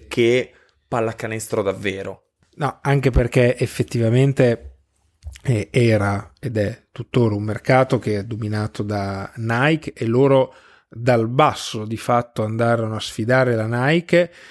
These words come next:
Speaker 2: riuscendo a guadagnarsi sempre di più delle fette di mercato, eh, partendo appunto proprio dal basso e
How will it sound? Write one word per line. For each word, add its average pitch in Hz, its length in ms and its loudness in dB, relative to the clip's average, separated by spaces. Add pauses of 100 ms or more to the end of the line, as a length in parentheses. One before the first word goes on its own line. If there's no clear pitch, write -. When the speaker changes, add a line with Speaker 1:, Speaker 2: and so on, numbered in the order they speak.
(180)
Speaker 2:
riuscendo 117 1000 0 (140)
a - 120 -6
guadagnarsi 120 720 0
sempre 139 460 0
di 110 100 -2
più 156 160 -4
delle 113 200 -2
fette 113 840 -4
di 123 120 -10
mercato, 151 840 2 (380)
eh, 110 460 -2
partendo 117 680 0
appunto 110 840 -2
proprio 123 280 -2
dal 117 160 0
basso 139 420 0
e 113 120 -2